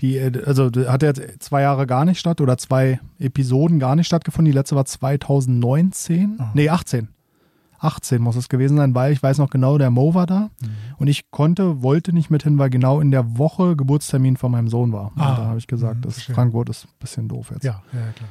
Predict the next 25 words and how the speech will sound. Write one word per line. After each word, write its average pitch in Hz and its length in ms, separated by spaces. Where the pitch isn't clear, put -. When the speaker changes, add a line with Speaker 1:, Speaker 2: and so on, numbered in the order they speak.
Speaker 1:
Ja, 127 180
aber 151 360
auch 139 140
Mo 147 200
sagt, 151 280
da 139 100
hat 131 100
sich 135 140
natürlich 127 240
eine 127 80
ganze 120 180
Menge 139 240
getan, 143 280
weil 135 120
man 127 120
ja 127 260
dieses 147 320
Jahr 143 120
das 131 120
erste 139 400
Jahr 143 360
auch 135 140
das 139 140
Thema 139 220
Detailing 120 680